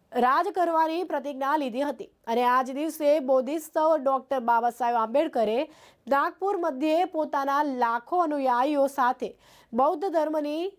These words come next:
બૌદ્ધ ધમ્મની દીક્ષા ગ્રહણ કરી હતી, જેથી આ દિવસને ધમ્મ ક્રાંતિ દિવસ તરીકે પણ ઓળખવામાં આવે છે. ત્યારે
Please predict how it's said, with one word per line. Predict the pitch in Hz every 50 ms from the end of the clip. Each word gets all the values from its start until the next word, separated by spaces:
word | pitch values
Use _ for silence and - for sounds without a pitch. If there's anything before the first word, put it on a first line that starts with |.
| -
બૌદ્ધ | - 247 269 285 294 254
ધમ્મની | 294 240 254 269 269 285 311 339 302 285 277 277 320
દીક્ષા | 277 262 247 240 - - 277 262 262
ગ્રહણ | 240 247 240 220 240 254 262
કરી | 247 240 226 240 254
હતી, | 277 277 - - - _ _ _ _ - - - _ _
જેથી | - 196 254 311 285 330 320
આ | 294 277 269
દિવસને | 269 262 262 262 277 320 302 - 285 277 285 311
ધમ્મ | 254 277 277 277 302 349 381
ક્રાંતિ | 330 359 330 302 294 277 330
દિવસ | 294 294 277 277 302 294 -
તરીકે | 294 277 262 277 254 277 277
પણ | 277 - 269 285 320
ઓળખવામાં | 302 254 233 233 226 226 254 233 226 226 220 214
આવે | 214 254 285
છે. | - 226 - - _ _ _ _ - - - _ _ -
ત્યારે | 311 311 320 277 202 -